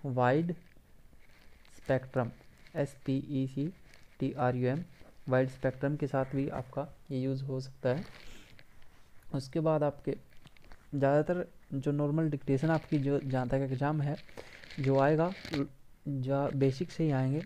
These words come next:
इससे ज़्यादा बहुत से word होते हैं जिनके साथ आता है, लेकिन जो ज़्यादातर यूज़ होते हैं वही मैं आपको बता रहा हूँ।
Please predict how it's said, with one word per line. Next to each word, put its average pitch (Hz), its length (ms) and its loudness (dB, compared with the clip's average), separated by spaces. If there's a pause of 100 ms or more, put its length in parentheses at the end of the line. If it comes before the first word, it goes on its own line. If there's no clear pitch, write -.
(140)
इससे 160 480 0
ज़्यादा 135 360 4
बहुत 135 300 0
से 156 120 0
word 147 240 2
होते 135 260 2
हैं 135 100 0
जिनके 131 240 -2
साथ 131 220 0
आता 131 200 -2
है, 127 180 -4 (460)
लेकिन 143 360 2
जो 135 120 2
ज़्यादातर 143 400 2
यूज़ 151 240 4
होते 135 200 2
हैं 151 100 -2
वही 139 240 2
मैं 156 120 2
आपको 139 260 -2
बता 123 240 -2
रहा 120 100 -2
हूँ। 165 120 -6